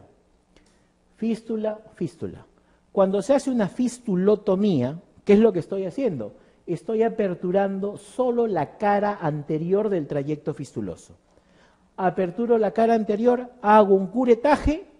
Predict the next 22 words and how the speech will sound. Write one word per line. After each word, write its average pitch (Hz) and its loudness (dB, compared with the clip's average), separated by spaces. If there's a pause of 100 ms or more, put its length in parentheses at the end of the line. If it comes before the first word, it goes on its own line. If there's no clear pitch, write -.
(100)
y 170 -8
dejo 190 -2
que 175 -4
esto 175 -6
granule 180 -2
y 151 -10
cicatrice 151 -6
por 143 -4
segunda 143 -6
intención. 123 -8 (1200)
En 180 -8
cambio, 175 -2
en 160 -2
una 202 0
fistulectomía, 185 -2 (720)
significa 147 -4
sacar 160 -2
todo 175 4
el 190 2
trayecto 165 -2
fistuloso. 196 -2
Mira, 180 -4